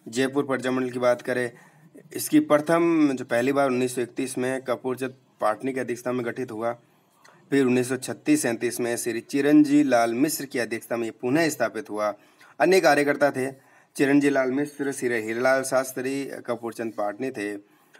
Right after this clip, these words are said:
उन्नीस सौ अड़तीस में श्री जमनालाल बजाज इसके अध्यक्ष बने। फिर चलते हैं मारवाड़ प्रजामंडल। उन्नीस सौ चौंतीस में, अ, भंवरलाल सराफ, अभयमल जैन एवं अचलेश्वर प्रसाद शर्मा के प्रयासों से ये गठित हुआ।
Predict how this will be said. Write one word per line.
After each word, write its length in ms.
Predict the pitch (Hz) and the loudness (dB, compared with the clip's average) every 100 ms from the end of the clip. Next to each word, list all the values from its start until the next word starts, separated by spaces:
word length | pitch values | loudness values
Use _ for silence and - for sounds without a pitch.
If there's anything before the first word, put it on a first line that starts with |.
| _ _ _ _ | _ _ _ _
उन्नीस 300 | 131 147 175 | 2 4 6
सौ 60 | 165 | 4
अड़तीस 380 | 131 143 156 135 | 2 0 -2 -2
में 180 | 104 | -4
श्री 220 | 101 107 107 | -4 -6 -6
जमनालाल 460 | 107 113 113 110 | -4 -4 -2 -2
बजाज 260 | 98 104 101 | -2 -2 -4
इसके 240 | 98 - | -6 -6
अध्यक्ष 600 | 160 - - 196 110 92 101 | -6 -6 -8 -6 -8 -14 -14
बने। 160 | 90 - _ | -14 -14 _
फिर 180 | 143 131 | -6 -4
चलते 340 | 139 131 135 | -6 -6 -4
हैं 200 | 135 139 | -2 -2
मारवाड़ 640 | 135 113 113 123 147 147 | -2 -2 0 2 4 2
प्रजामंडल। 600 | 110 98 95 95 92 95 98 _ _ _ _ - | 2 -6 -6 -8 -8 -12 -14 _ _ _ _ -2
उन्नीस 180 | 131 143 | 2 4
सौ 100 | 156 | 2
चौंतीस 420 | 156 135 151 151 | 0 0 -2 -2
में, 180 | 143 147 | -2 -4
अ, 420 | - _ - - | -6 _ -20 -20
भंवरलाल 640 | - - 104 110 120 131 135 | -18 -12 -6 -2 2 2 2
सराफ, 460 | 131 131 139 135 _ _ - | 0 2 2 0 _ _ -2
अभयमल 420 | 110 120 123 117 | 0 0 -2 -2
जैन 340 | 113 120 127 | -2 -2 -2
एवं 120 | 123 117 | -4 -4
अचलेश्वर 500 | 117 139 143 139 123 | -6 -2 -2 -2 -8
प्रसाद 500 | 120 - 113 110 - _ _ _ | -8 -4 -2 -4 -10 _ _ _
शर्मा 340 | - 131 143 | -2 2 2
के 100 | 131 | 0
प्रयासों 400 | 104 101 98 98 | -6 -4 -6 -6
से 140 | 101 104 | -8 -6
ये 100 | 107 | -6
गठित 300 | 104 98 92 | -6 -8 -8
हुआ। 280 | 92 98 | -8 -10